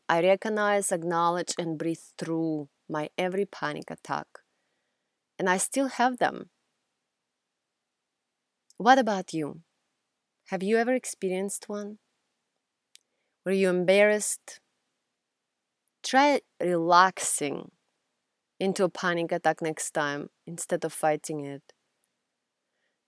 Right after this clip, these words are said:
And be okay to experience public humiliation like I did.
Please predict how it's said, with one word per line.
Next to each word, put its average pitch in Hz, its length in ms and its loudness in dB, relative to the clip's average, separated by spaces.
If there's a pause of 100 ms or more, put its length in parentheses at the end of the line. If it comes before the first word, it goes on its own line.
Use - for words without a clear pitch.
(140)
And 247 220 6
be 311 120 10
okay 262 640 6
to 190 120 -4
experience 208 540 -2
public 220 360 -2
humiliation 220 800 0
like 175 220 0
I 220 180 6
did. 151 380 -4